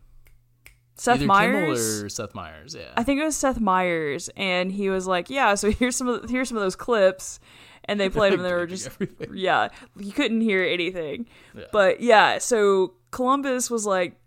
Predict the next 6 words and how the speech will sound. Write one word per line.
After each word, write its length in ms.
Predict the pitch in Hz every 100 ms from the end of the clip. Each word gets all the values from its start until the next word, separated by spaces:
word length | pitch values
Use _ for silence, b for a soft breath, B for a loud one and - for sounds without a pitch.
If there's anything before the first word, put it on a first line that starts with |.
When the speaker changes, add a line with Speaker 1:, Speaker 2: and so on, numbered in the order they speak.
| _
Speaker 1:
"Joe, 580 | - 202 202 196 185 180 -
you 160 | 196
gotta 280 | 185 180 175
stop 260 | - 160 -
cussing, 340 | 208 208 190
man." 360 | 180 180 180